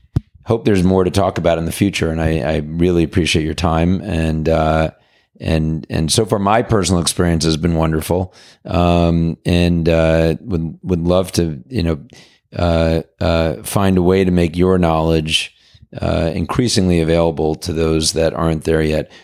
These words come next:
One, one thing on the success rates, what, what is the variation of your success rates versus what you see generally in standard of care?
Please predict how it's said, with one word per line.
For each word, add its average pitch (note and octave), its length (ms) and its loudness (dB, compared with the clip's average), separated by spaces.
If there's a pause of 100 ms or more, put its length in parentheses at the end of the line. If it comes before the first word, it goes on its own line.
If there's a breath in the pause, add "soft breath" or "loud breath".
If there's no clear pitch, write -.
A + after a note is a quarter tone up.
(160 loud breath)
One, B2 400 -2
one E3 200 2
thing C#3 220 0
on G#2+ 160 2
the G2 220 4
success - 600 0
rates, D2+ 480 -2 (440 soft breath)
what, A#2+ 500 -2
what G2+ 240 0
is A#2+ 160 -2
the G2+ 100 2
variation F2+ 720 0
of D#2+ 120 -8
your F#2+ 220 0
success - 560 -4
rates E2 380 -2
versus E2 1200 0
what E2+ 220 -4
you F#2+ 260 2
see F2+ 340 0
generally D#2 540 0
in D#2 120 -4
standard D2+ 360 -2
of D2 160 -4
care? - 460 -4